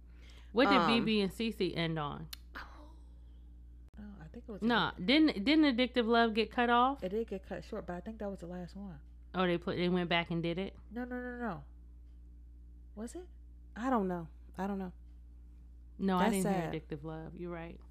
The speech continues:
Speaker 2: I think that was the last one that got cut off though, but it may not. I don't know.
Speaker 1: Let me
Speaker 2: I
Speaker 1: see if
Speaker 2: don't
Speaker 1: I
Speaker 2: know.
Speaker 1: can find the, um,
Speaker 2: The footage.
Speaker 1: not the footage, the list.
Speaker 2: But, um,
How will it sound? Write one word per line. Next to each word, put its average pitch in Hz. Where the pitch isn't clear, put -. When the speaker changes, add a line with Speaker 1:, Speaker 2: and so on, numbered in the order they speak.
Speaker 2:
I 226
think 294
that 262
was 226
the 214
last 196
one 214
that 175
got 170
cut -
off 180
though, -
but 196
it 196
may 202
not. 151
I 180
don't 147
know. 135
Speaker 1:
Let 233
me 254
Speaker 2:
I 220
Speaker 1:
see 220
if 180
Speaker 2:
don't 180
Speaker 1:
I -
Speaker 2:
know. 143
Speaker 1:
can 175
find 170
the, 139
um, 147
Speaker 2:
The 170
footage. -
Speaker 1:
not 214
the 190
footage, 170
the 165
list. 160
Speaker 2:
But, 175
um, 151